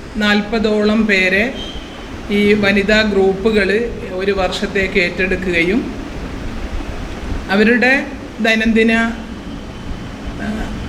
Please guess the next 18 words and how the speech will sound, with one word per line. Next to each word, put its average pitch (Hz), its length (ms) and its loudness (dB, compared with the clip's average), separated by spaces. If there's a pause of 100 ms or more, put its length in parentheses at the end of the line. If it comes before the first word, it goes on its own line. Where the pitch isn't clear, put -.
(100)
പ്രവർത്തനങ്ങളുമായി 214 1000 2
ബന്ധപ്പെട്ടിട്ടുള്ള 196 920 0 (1120)
എല്ലാ 240 180 4 (100)
കാര്യങ്ങളിലും 220 600 2 (540)
വനിതകൾ 202 460 2
ഇടപെട്ടുകൊണ്ടിരിക്കുകയാണ്. 180 1160 0 (2500)
അപ്പോൾ 214 220 -2
പതിനേഴാം 226 420 6
തീയതി 254 240 0 (240)
പത്ത് 240 240 -2
മണി 247 240 6
മുതൽ 226 200 4 (160)
നടക്കുന്ന 214 440 2
പരിപാടിയിൽ 190 560 2 (220)
വിവിധ 208 380 2 (260)
സെഷനുകളായിട്ടാണ് 196 1160 2 (120)
ഈ - 100 0
പരിപാടി, 170 460 0